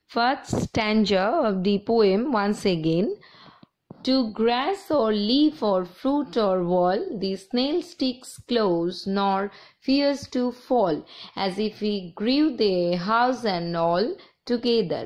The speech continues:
Now look at the rhyme scheme of the first stanza.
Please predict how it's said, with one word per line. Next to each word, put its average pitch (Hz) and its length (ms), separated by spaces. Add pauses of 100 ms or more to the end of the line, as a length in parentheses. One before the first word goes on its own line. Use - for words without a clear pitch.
(460)
Now 220 140
look 240 220
at 339 140
the 349 260
rhyme 190 320
scheme 214 580
of 185 240
the 247 140
first 240 500 (120)
stanza. 185 680